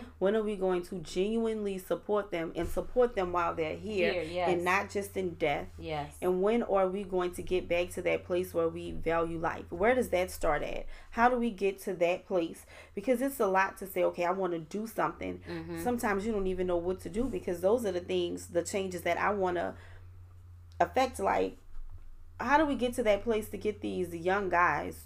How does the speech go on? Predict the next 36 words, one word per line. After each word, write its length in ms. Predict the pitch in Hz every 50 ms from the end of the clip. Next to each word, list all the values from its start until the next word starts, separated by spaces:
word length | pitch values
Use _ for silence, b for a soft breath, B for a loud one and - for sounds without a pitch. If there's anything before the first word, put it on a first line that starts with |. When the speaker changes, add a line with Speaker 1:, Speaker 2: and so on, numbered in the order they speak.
| - -
Speaker 1:
to 420 | 220 208 190 180 180 175 170 175 B B B B B B B B B - - - - _ _ _ - -
not 200 | - 180 180 185
only 180 | 185 185 185 180
value 320 | 165 170 175 175 185 185 180
themselves, 640 | 170 165 170 - - 185 185 185 185 190 185 180
but 140 | 170 165 160
value 320 | 175 175 175 175 180 175
other 200 | - 165 165 165
people? 440 | 160 - 214 190 180 - - 165 170
Speaker 2:
Yeah. 280 | 165 160 156 156 156 156 -
Speaker 1:
And 140 | 165 180 185
know 180 | 180 185 185 175
that 360 | 165 156 156 101 113 - - - - -
killing 600 | - - 269 254 247 247 240 233 233 233 226 233 B B B B
and 180 | - 175 175 175
violence 640 | 175 180 196 202 196 196 196 190 190 190 190 - - -
is 180 | - 170 170 175
not 80 | 175 175
Speaker 2:
Not 280 | 175 170 170 165 -
Speaker 1:
the 140 | - 165 -
Speaker 2:
the 40 | - 160 160 156
Speaker 1:
answer. 240 | 147 151 - -
Speaker 2:
answer. 160 | - 165 165 -
Right. 400 | 151 151 156 156 156 156 151 143 - 156 - - - - - -
Speaker 1:
It's 160 | - 165 170 -
not 200 | 185 175 175 180
the 140 | 180 170
answer. 200 | 170 165 170 -
It's 120 | 175 170 180
not 220 | 180 180 180 180
the 100 | - 180
way 500 | 175 175 175 180 180 170 170 170 180 185 b b b b b b b b b b _ _ - - - - - -
to 140 | - 233 208
go. 420 | 214 233 254 320 330 254 196 - -
And 340 | 190 220 220 214 196 175 160
death 280 | 226 233 262 277 277